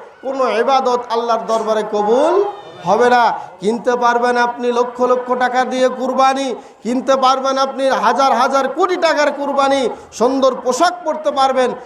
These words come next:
কিন্তু নিয়তের মধ্যে যদি ভেজাল থাকে, কোনো কিছুই আল্লাহর দরবারে কবুল হবে না। আমার ভাইয়েরা, মা ও বোনেরা, আবু হুরায়রা নামে একজন সাহাবী ছিল,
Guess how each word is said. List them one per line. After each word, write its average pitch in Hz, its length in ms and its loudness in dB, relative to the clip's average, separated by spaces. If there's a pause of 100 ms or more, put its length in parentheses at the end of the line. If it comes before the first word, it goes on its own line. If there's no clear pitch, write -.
(120)
কিন্তু 247 280 -8
নিয়তের 294 540 2
মধ্যে 254 340 0
যদি 233 240 -4
ভেজাল 233 380 2
থাকে, 226 360 2 (260)
কোনো 220 280 2 (120)
কিছুই 240 340 -2
আল্লাহর 214 400 2
দরবারে 202 380 0
কবুল 196 360 0
হবে 202 500 4 (380)
না। 147 180 -10 (1300)
আমার 226 260 2
ভাইয়েরা, 226 360 4
মা 214 200 0
ও 233 140 2
বোনেরা, 240 440 2 (760)
আবু 226 280 2
হুরায়রা 254 420 2
নামে 254 200 0
একজন 254 340 0
সাহাবী 247 500 0
ছিল, 262 320 2